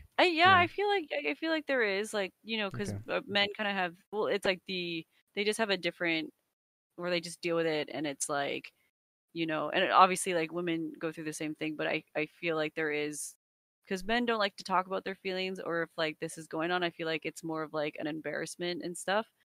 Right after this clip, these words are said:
Speaker 1: and, like, uh, that's a little bit heavier, I guess.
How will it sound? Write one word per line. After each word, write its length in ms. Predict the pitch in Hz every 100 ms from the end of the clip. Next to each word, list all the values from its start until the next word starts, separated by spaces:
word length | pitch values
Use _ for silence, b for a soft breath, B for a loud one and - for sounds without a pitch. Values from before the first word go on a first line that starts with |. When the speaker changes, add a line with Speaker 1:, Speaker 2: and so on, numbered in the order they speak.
| _ _ _ _ -
Speaker 1:
and, 600 | 170 165 160 156 156 151 -
like, 240 | 170 165 -
uh, 120 | 165 160
that's 180 | 165 156
a 40 | 170
little 180 | 170 160
bit 120 | 147
heavier, 480 | - 160 185 247 339 427 - _ _ _
I 100 | 311
guess. 520 | 330 453 480 - -